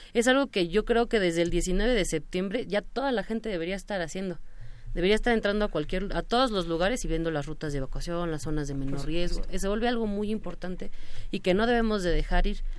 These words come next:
Speaker 1: Yo creo que se puede conmemorar este gran, este, este día y a estas personas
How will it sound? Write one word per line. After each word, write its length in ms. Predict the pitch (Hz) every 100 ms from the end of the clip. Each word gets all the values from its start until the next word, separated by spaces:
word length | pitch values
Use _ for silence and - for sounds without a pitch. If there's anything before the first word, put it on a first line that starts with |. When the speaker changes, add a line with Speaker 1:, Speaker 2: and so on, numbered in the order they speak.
| - - -
Speaker 1:
Yo 140 | 233 262
creo 160 | 277
que 340 | - 277 277 - - - - - - - - - - -
se 160 | - 202
puede 340 | 180 240 262 285
conmemorar 640 | 190 160 160 160 165 190
este 260 | 185 - 165
gran, 320 | 165 170 175
este, 280 | 175 - 190
este 280 | 185 214
día 400 | 185 180 180 277 -
y 140 | 156 156
a 140 | 160
estas 260 | 170 202 190
personas 640 | 156 143 165 175 180 247